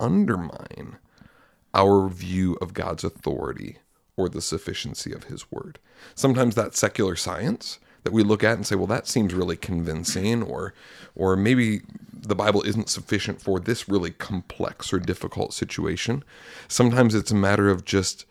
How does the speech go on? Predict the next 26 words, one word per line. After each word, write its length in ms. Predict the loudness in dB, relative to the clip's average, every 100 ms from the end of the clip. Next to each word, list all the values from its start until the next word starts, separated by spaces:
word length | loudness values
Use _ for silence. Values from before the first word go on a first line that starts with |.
| _ _ _ _ -20 _ _ _
"I 120 | -4 0
don't 240 | 0 0
believe 340 | 0 2 2
what 140 | 2 0
the 60 | 0
Bible 260 | 2 4
says 320 | 4 4 4
because 340 | 0 -4 -2 -4 -6 -12 -4
my 180 | -2
experience 840 | -2 -4 -6 -6 -4 -2 -2 -4 -8
doesn't 340 | -8 -8 -14
fit 220 | -14 -12 -12
it." 160 | -14 _ _ _ _ _ 2
And 160 | 2
so 240 | 6 8 8
when, 440 | 8 4 4 0
when 140 | 0 0
those 200 | 0 -2
two 160 | -2
come 200 | 0 0
into 120 | -2
conflict, 560 | -2 -2 -2 -2 -4 -6 -20
conflict, 400 | -20 -2 -2 0 0
I'm 160 | 0
going 240 | 2 2 0
to 240 | -2